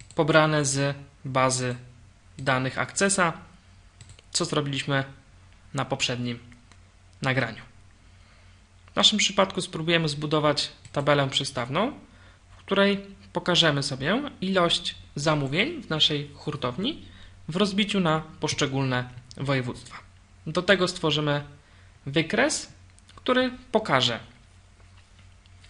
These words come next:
pokaże procentowo, jak przedstawia się liczba zamówień w rozbiciu na poszczególne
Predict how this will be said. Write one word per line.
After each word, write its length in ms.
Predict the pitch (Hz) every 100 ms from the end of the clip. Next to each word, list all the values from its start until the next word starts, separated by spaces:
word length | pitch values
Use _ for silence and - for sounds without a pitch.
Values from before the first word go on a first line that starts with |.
| - - - - - - - -
pokaże 400 | 180 185 175 170
procentowo, 800 | 165 156 156 143 156 147 143 - -
jak 240 | 151 143
przedstawia 560 | - - - - 131 127
się 240 | 123 123 120 - - - - - - - - - - - - - - - - - - - - - - - - - - - -
liczba 640 | 147 151 143 147 135 - - -
zamówień 580 | 135 135 185 175 160 156 - - - - - - - - - - -
w 40 |
rozbiciu 440 | 156 160 143 151 147
na 100 | 135
poszczególne 640 | 123 - 127 127 120